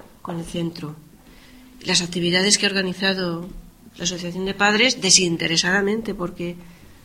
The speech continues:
los padres que están ahí en la asociación es porque quieren, no co-, no cobran ningún sueldo ni nada, es porque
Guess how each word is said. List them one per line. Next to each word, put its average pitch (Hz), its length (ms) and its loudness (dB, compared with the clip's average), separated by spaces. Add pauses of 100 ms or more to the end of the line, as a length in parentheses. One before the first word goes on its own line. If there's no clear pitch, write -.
(720)
los 175 160 -4
padres 175 260 -4
que 190 80 -4
están 196 220 -2
ahí 196 120 0
en 190 60 -2
la 196 60 -2
asociación 208 720 0 (140)
es 190 120 -6
porque 202 320 -4
quieren, 214 360 2
no 196 140 -6
co-, 196 200 -6
no 196 200 -2
cobran 220 460 -2 (1200)
ningún 202 400 8
sueldo 208 340 4
ni 190 140 4
nada, 214 360 2
es 180 80 -10
porque 208 480 0